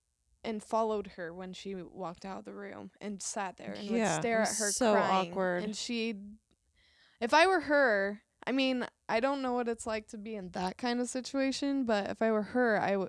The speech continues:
Speaker 1: I would've, if she, if he didn't leave, I would just leave. I wouldn't let him stare at me like that for
Speaker 2: I
Speaker 1: two
Speaker 2: know.
Speaker 1: hours.
Speaker 2: Well, I wanted to, like, say, I would've looked up and said, "What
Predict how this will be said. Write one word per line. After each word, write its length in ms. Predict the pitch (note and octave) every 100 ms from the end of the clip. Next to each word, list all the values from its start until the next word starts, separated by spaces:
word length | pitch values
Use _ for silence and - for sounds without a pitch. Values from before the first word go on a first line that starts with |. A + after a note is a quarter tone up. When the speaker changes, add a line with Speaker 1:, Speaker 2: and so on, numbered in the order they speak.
| - F#3+
Speaker 1:
I 120 | G#3
would've, 340 | G#3 G#3 G3+ -
if 80 | A3
she, 200 | - A#3 -
if 180 | A3 -
he 140 | A#3
didn't 200 | A#3+ A#3+
leave, 200 | G#3+ G3 -
I 160 | G3+
would 140 | G3 -
just 200 | - -
leave. 200 | - - _ _ _ _ _ _ _ _ _ _ _ _ _ _ _ _ _ _ _ _ _ _ _
I 100 | G#3
wouldn't 220 | A3 A3+ G3+
let 180 | G#3 G3+
him 140 | G#3+
stare 320 | - - F#3+
at 100 | F#3+
me 140 | - G3+
like 200 | G3+ -
that 220 | F#3 -
for 400 | G3+ G#3 A3 -
Speaker 2:
I 140 | F4 D#4+
Speaker 1:
two 20 |
Speaker 2:
know. 200 | F4+ D#4
Speaker 1:
hours. 460 | C#4+ F3+ F#3 - - - - -
Speaker 2:
Well, 120 | D4+
I 140 | D4 D#4+
wanted 340 | G4 A4 A4+ F#4+
to, 60 | F4
like, 240 | D4+ C4 - -
say, 420 | - C4 B3+ A3+ -
I 140 | C4
would've 240 | D#4+ F#4+ E4
looked 260 | C#4+ D4 C#4
up 160 | C#4
and 160 | C#4+ C4+
said, 180 | B3+ A#3
"What 400 | A3 B3+ C4+